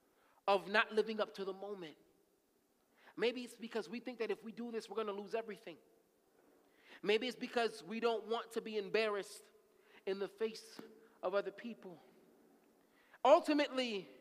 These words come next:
that threat of the challenge causes us to move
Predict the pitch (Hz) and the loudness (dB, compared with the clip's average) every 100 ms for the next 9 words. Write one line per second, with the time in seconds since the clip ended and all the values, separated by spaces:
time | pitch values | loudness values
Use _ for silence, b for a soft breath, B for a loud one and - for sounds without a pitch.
0 | - - _ b b - 220 233 - - | -20 -20 _ b b 0 4 4 0 -10
1 | 269 285 294 - 233 180 202 - 269 240 | 2 2 2 0 0 0 -4 -2 0 0
2 | 202 160 127 - - - - _ _ _ | 0 -2 -4 -8 -8 -10 -18 _ _ _
3 | _ _ _ _ - 214 202 196 185 175 | _ _ _ _ 2 4 4 0 -2 -4
4 | - - - - _ _ _ _ _ _ | -8 -16 -18 -20 _ _ _ _ _ _
5 | _ - 175 175 180 170 | _ -12 -4 -2 -2 -4